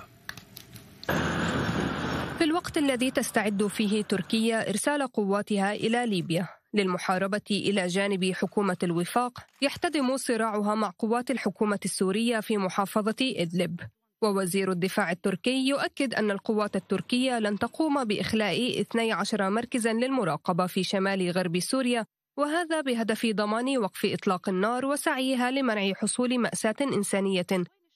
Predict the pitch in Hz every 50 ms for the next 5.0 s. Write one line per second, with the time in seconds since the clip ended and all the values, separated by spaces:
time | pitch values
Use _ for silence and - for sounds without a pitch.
0 | - - 220 240 233 180 170 - - 208 185 208 285 302 - 180 156 151 160 165
1 | 165 - - _ _ _ _ - - - - - - 269 269 - 320 320 311 262
2 | 320 349 339 339 311 277 - - 262 240 233 233 247 247 247 240 233 220 220 214
3 | 202 214 226 226 226 208 - - 208 - - 214 208 196 - 196 - - - 196
4 | 190 208 208 214 226 220 208 196 208 214 214 208 - - 160 147 185 196 170